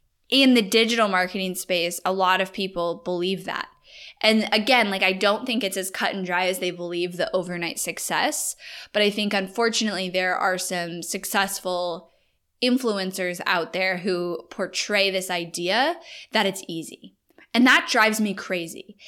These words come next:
because it really, like, as, as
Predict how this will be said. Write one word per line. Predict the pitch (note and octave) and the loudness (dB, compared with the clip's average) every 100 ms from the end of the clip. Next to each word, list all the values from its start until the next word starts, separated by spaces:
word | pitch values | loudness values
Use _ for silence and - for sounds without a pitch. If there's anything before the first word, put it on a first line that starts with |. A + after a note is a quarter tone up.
| - | -8
because | B3 D#4 C4+ | 0 4 4
it | C4+ | 2
really, | A3+ A3+ E4 F4 F4+ F4 F4 F4 _ _ _ | 0 2 4 6 4 0 -4 -12 _ _ _
like, | A#3 A#3+ B3 | -2 0 2
as, | D#4 C#4+ A3+ - | 2 2 -2 -4
as | D4 C4 | -2 -2